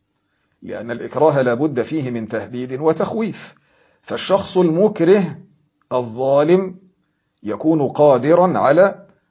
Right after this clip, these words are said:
تحقيق هذا الذي يهدد به، وإلا فلو هدده مثلًا بالقتل وعلم أنه غير قادر، فالإكراه في هذه الحالة غير متحقق. ثانيًا،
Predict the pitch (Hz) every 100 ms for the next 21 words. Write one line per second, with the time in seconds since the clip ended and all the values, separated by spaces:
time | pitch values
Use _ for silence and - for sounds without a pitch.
0 | _ - 110 - 190 185 147 131 156 120
1 | 127 123 113 104 123 - 90 73 71 -
2 | 120 170 185 151 147 156 156 131 127 151
3 | 123 120 123 120 110 110 113 113 - 131
4 | - - _ - 104 156 151 131 120 143
5 | 139 117 156 160 120 - 117 117 131 -
6 | - _ _ - 127 123 120 131 113 101
7 | 95 104 104 87 - 87 117 113 - _
8 | - - 98 120 123 131 - 175 - _
9 | - _ _ _ _ _ _ _ _ _
10 | _ _ _ _ _ _ _ - 147 156
11 | 180 90 -